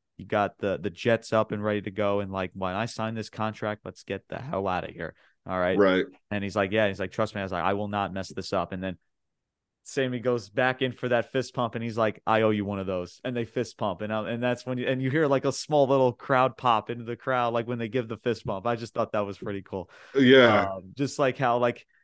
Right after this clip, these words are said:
Speaker 1: 'cause again, guys, like, Sami Zayn is so over. So when he went for that fist pump earlier in the night, you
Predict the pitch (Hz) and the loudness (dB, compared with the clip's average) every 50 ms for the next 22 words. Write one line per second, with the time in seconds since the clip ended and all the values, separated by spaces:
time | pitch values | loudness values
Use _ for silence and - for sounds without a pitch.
0 | _ - 185 156 185 156 - 190 190 175 147 143 151 139 135 - 143 127 - - | _ -2 -2 0 0 0 0 0 0 0 0 0 0 0 2 2 0 -2 -2 -4
1 | - - 170 175 180 180 170 135 123 151 151 156 143 127 - - 147 131 127 135 | -4 -2 0 0 0 0 -2 -2 -2 -2 0 0 -2 -2 0 0 2 4 4 4
2 | 131 113 117 113 - - 131 127 135 131 127 - _ _ _ _ _ _ _ _ | 4 2 0 -2 -2 -4 -2 -2 -2 -4 -4 -8 _ _ _ _ _ _ _ _
3 | - - 180 180 165 165 190 202 196 - 180 170 160 151 - - - 180 160 - | -4 -2 0 0 2 0 0 -2 -2 -2 0 0 0 0 -2 -2 -2 -2 -2 -2
4 | - - 151 143 120 139 143 143 139 139 139 127 123 120 123 135 135 120 110 113 | -2 0 0 0 2 2 2 4 4 2 2 0 -2 0 2 2 2 2 2 -2
5 | 135 | -6